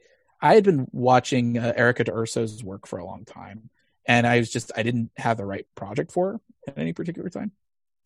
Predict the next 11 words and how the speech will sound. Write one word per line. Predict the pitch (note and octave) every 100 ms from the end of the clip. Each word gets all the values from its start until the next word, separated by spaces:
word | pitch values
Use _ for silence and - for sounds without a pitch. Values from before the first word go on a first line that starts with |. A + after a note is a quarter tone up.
| - -
And | D3+ B2+
thankfully, | D#3 D#3+ - _ -
I | B2+ B2+
hit | B2+
her | B2 A#2+ A#2+
at | B2
a |
moment | A#2+ A#2+ A#2+ A#2+ A#2+ -
where | A#2+
her | A#2
schedule | A2 - G#2+ A2+ G#2+ G2